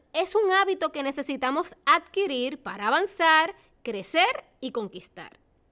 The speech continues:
Lo que no tienes no te tiene por qué limitar. Simplemente tienes que entender que lo tiene otra persona. Entonces,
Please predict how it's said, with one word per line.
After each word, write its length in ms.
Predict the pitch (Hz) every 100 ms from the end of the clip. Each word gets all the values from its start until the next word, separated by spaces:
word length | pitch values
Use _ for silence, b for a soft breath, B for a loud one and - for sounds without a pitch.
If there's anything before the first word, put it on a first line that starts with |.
| _ _ _ _ _
Lo 280 | 277 302 294
que 160 | 277
no 200 | 269 381
tienes 560 | 392 403 330 190 180 - _ _ _
no 420 | 277 320 381 427
te 160 | 427 415
tiene 340 | 381 392 403
por 240 | 403 359 359
qué 140 | 320
limitar. 720 | 370 381 370 285 311 381 247 - b _
Simplemente 1000 | - 403 480 453 466 392 277 254 254 240
tienes 640 | - - 302 349 349 403
que 140 | 415 392
entender 760 | 392 440 466 285 269 294 -
que 160 | - 302
lo 160 | 294
tiene 240 | 294 392 466 494 508 - _ -
otra 400 | 254 240 226 214
persona. 500 | 196 - - - _ _ _
Entonces, 800 | 320 339 349 214 185 - - -